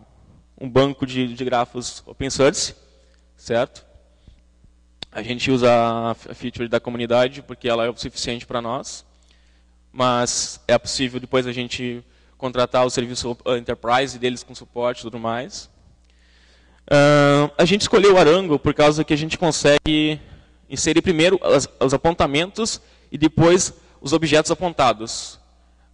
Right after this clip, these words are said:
Ah, quando a gente fez o benchmark, a gente tava querendo uma,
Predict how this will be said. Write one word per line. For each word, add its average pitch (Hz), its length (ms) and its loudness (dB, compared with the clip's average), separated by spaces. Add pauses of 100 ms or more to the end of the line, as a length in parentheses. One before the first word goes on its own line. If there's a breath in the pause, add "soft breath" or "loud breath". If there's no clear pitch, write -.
(100)
Ah, 131 400 2
quando 170 160 2
a - 20 -2
gente 185 120 -4
fez 160 180 2
o 143 40 0
benchmark, 135 680 -2
a 117 140 -10
gente 135 200 -10
tava 131 240 -2
querendo 139 260 -2
uma, 127 560 0